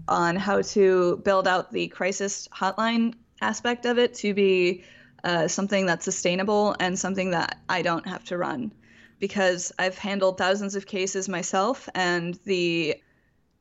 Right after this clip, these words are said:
amount of time and secondary trauma that piles onto somebody that already has, uh, P T S D is not great, um, and it's not healthy, and it's not really sustainable. So what I'm trying to do now is basically reconfigure it so that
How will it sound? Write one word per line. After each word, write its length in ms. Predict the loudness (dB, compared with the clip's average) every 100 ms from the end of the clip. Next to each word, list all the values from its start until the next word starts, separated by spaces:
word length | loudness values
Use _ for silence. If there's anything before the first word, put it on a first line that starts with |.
| _
amount 460 | 0 2 2 2 0
of 120 | -2
time 520 | -2 0 0 0 -2 -2
and 180 | -2 -2
secondary 500 | -4 -2 2 2 2
trauma 440 | -2 -2 0 2
that 200 | 2 0
piles 380 | 0 0 2 0
onto 220 | -2 -6
somebody 400 | -6 -4 -2 -2
that 180 | -2 -2
already 300 | 0 0 0
has, 420 | -2 -2 -2 -6 -8
uh, 200 | -6 -6
P 140 | -6 -6
T 120 | -2
S 120 | -2
D 400 | 0 0 0 -4 -10 -20 _
is 100 | -2
not 140 | -2 2
great, 300 | 0 0 -6 _ _
um, 440 | -8 -6 -6 -8 -8
and 120 | -8
it's 120 | -4
not 160 | -2 0
healthy, 460 | 0 0 -2 -2 -2
and 120 | -8
it's 100 | -6
not 100 | -4
really 180 | -2 -2
sustainable. 720 | -4 -4 -2 0 0 0 -8
So 480 | -6 -2 0 0 -4 -12 -20 _ _
what 120 | 0
I'm 100 | 0
trying 260 | 0 -4 -2
to 60 |
do 60 | -2
now 400 | 0 -2 -2 -4
is 380 | -4 -4 -4 -10
basically 460 | -2 -2 0 -4
reconfigure 560 | -2 -4 -6 -6 0 0
it 160 | 0 -4
so 320 | -4 -2 -2
that 440 | -2 -2 -2 -6